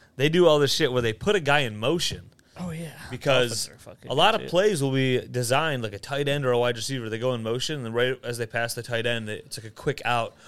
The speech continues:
Speaker 1: or maybe it's a zig and he comes in or whatever the fuck. There's all types of, like, guys going in motion, and the motion guy is the key.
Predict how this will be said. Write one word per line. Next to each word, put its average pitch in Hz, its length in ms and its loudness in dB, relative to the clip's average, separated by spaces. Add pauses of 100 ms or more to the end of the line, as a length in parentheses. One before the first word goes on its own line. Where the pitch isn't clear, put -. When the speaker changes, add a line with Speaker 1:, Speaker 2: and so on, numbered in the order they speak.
(120)
Speaker 1:
or 120 60 -6
maybe 127 200 0
it's 123 140 -6
a 117 60 -4
zig 139 420 2
and 98 80 -8
he 98 60 -12
comes 127 280 -8
in 147 220 -6
or 90 80 -10
whatever 127 200 -4
the 98 80 -10
fuck. - 220 -16 (240)
There's 139 120 -4
all 185 120 2
types 160 280 0
of, 139 100 0
like, 117 200 0 (720)
guys 147 260 4
going 151 180 4
in 135 80 -2
motion, 120 480 0 (140)
and 135 140 2
the 127 80 6
motion 131 420 4
guy 98 480 4
is 120 160 -4
the 113 100 -8
key. 101 380 -6